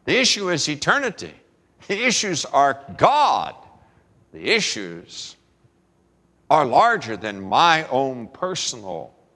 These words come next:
ego, my own personal reputation, my own personal skill. These issues are issues that God himself enjoys. So Paul tells the Colossians, "Now look,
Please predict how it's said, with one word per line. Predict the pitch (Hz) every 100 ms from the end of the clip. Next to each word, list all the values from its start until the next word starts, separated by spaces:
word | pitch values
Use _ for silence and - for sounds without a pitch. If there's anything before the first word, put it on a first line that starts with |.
| _ _ -
ego, | 143 127 104 85 76 -
my | 131 160 147
own | 127 120 -
personal | - 143 127 107 98 80 76 _ _ _ _ _ _ _ _ -
reputation, | 104 143 135 - 110 - 123 123 110 - - -
my | 127 156
own | 143 135 123
personal | - 165 160 - 104 95 90 - _ _
skill. | - - - - 139 98 - - _ _ _ _ _ _ _ _ -
These | - 139
issues | 117 101 - 101 113 123 -
are | 110 113
issues | 127 120 - 131 -
that | 151 -
God | 160 170 180
himself | 151 175 170 - 269 311 160 - - -
enjoys. | 110 90 - 76 64 - _ _ - - - _ _ _ _ _ _ _ _ -
So | 269
Paul | 247 285 302
tells | 247 254 196
the | 180
Colossians, | - 151 139 - 175 147
"Now | 202
look, | 247 220 -